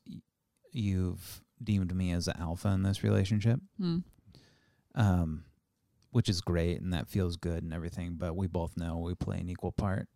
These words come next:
Speaker 1: here.
Speaker 2: Mm, yeah. Alphas in different ways.
Speaker 1: Right. But anyways, because you feel that way towards me, when we're in,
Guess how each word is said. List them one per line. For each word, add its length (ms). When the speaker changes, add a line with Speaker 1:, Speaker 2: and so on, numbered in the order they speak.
Speaker 1:
here. 160
Speaker 2:
Mm, 200
yeah. 340
Alphas 580
in 120
different 300
ways. 640
Speaker 1:
Right. 280
But 100
anyways, 560
because 480
you 100
feel 240
that 160
way 120
towards 340
me, 440
when 580
we're 240
in, 300